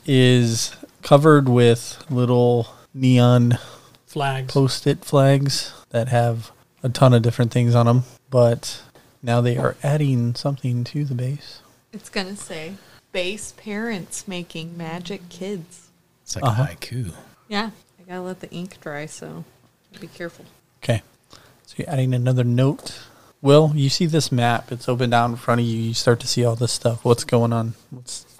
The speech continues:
Speaker 1: what are you, what are you thinking?
Speaker 4: So do you think this is unique to our town, or do you think this is all over the world?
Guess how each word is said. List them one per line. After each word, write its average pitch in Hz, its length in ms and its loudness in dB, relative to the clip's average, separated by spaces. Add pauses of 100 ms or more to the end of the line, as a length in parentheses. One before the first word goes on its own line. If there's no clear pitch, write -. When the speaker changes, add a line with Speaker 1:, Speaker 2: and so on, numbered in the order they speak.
Speaker 1:
what 127 140 2
are 127 40 6
you, 123 180 4
what 131 180 0
are - 20 0
you 127 100 0
thinking? 120 520 -2 (480)
Speaker 4:
So - 160 -6
do 90 100 -12
you 113 60 -10
think 135 240 -8
this 117 200 -2
is 85 600 -4 (420)
unique 98 720 -2 (200)
to 82 440 -8
our 101 460 -4 (120)
town, 156 400 2 (320)
or 80 140 -12
do 80 100 -12
you 85 140 -8
think 87 540 -8 (200)
this - 280 -2
is 80 140 -8
all 82 260 -4
over 80 640 -8 (260)
the 78 80 -12
world? 76 560 -6